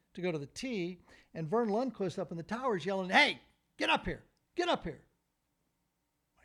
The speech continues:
turn, "Well, I'd rather go up there than the, than the tee." So I went up there. I said, "Yeah." And he goes, um, <clears throat> um, "Here."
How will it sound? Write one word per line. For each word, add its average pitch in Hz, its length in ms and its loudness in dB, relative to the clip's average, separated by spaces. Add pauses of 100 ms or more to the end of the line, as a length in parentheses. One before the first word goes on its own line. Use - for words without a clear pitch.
(120)
turn, 151 300 -12
"Well, 165 300 -12 (1400)
I'd 147 160 -14
rather 151 180 -8
go 160 120 -8
up 143 100 -10
there 185 220 -6
than 147 180 -10
the, 139 140 -16 (420)
than 170 160 -10
the 139 60 -12
tee." 220 380 -2
So 170 180 -2
I 180 140 4
went 185 280 -4
up 240 140 -2
there. 156 120 0
I 139 40 -4
said, 151 240 -4
"Yeah." 233 220 6 (500)
And 180 100 0
he 185 60 0
goes, 160 340 2
um, 147 300 0 (320)
<clears throat> 139 360 -10 (640)
um, 165 360 2
"Here." 208 340 6